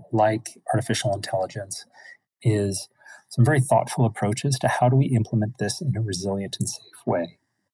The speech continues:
In other words, if we develop new workflows where care decisions are being made by A I software,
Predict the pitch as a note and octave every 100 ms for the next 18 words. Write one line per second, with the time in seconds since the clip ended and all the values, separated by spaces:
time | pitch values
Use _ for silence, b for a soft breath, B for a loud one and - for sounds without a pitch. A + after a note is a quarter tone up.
0 | _ _ _ - A#2 G#2+ G2+ G2+ - -
1 | B B B - B2 B2 C3 C3 A#2+ A2+
2 | A2+ A#2 A2+ G#2+ A#2+ - F#2+ F2 F#2 -
3 | - _ _ _ _ G#2 G2 F#2 - C3
4 | C3 B2+ G#2+ G2+ G#2 F#2+ G2 F#2+ G2 F2+
5 | F#2 G#2 G2 F#2 G2+ - G2+ F#2 - F2+
6 | E2 F2